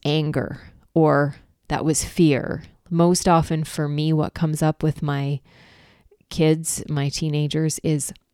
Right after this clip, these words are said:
it is a lot of fear about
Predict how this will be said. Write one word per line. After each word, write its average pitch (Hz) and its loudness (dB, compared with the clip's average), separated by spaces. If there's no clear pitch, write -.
it 160 2
is 151 2
a 151 2
lot 147 4
of 139 -2
fear 147 6
about 147 4